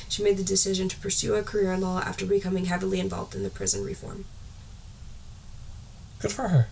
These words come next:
Speaker 1: Yeah, honestly. I know, every time she does talk about it, it, like, really, like, like, I think it's really fun. Like, yeah.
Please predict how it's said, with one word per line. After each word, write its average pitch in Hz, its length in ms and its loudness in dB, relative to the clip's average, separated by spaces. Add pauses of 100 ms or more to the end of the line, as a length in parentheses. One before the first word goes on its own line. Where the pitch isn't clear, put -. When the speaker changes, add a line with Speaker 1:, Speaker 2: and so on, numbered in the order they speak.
(140)
Speaker 1:
Yeah, 349 180 0
honestly. 196 440 -2 (300)
I - 60 0
know, 311 120 10
every 294 180 10
time 466 160 6
she 392 100 6
does 175 200 8
talk 175 140 6
about 170 260 6
it, 170 120 4
it, 185 60 6
like, 180 200 4
really, 196 260 6
like, 160 280 0 (1300)
like, 220 120 6
I 254 60 8
think 262 140 4
it's 214 120 6
really 170 160 4
fun. 190 360 0 (180)
Like, 247 180 4
yeah. 202 360 8